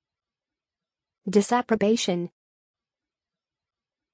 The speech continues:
Disapprobation.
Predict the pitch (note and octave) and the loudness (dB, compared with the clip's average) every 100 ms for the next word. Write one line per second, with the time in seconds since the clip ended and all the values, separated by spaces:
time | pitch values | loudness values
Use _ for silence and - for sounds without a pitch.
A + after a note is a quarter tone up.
0 | _ _ _ _ _ _ _ _ _ _ | _ _ _ _ _ _ _ _ _ _
1 | _ _ _ _ _ _ _ _ _ _ | _ _ _ _ _ _ _ _ _ _
2 | _ _ _ _ _ - G3 G3+ A#3+ B3 | _ _ _ _ _ -2 0 2 0 0
3 | A3+ G3+ A3+ - F3 E3+ | 0 2 0 0 -4 -4